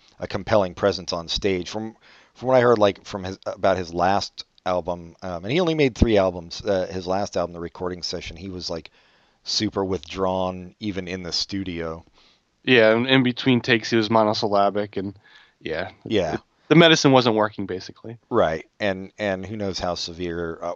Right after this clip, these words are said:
Speaker 1: obviously, the depression was pretty severe.
Speaker 2: And then you
Speaker 1: Mm-hmm.
Speaker 2: couple that with, with the, the, the supposedly constant pot use and the sus-, suspected use of heroin.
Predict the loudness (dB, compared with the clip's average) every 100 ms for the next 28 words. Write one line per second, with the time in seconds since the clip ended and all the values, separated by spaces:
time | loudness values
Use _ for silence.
0 | 2 2 2 -2 -4 -6 -8 -10 -8 -4
1 | 0 0 0 -8 -8 -6 -4 -4 -6 -8
2 | -10 -10 -14 _ -20 _ _ 2 4 4
3 | 2 2 2 4 6 6 2 _ -20 _
4 | -8 -6 -4 -4 -6 -20 -20 -20 _ -4
5 | -2 -4 -8 _ -2 0 0 4 4 2
6 | 0 2 2 2 2 4 4 4 -2 0
7 | -2 -2 -4 -6 -10 -10 -4 0 0 -2
8 | -6 -4 0 2 2 -2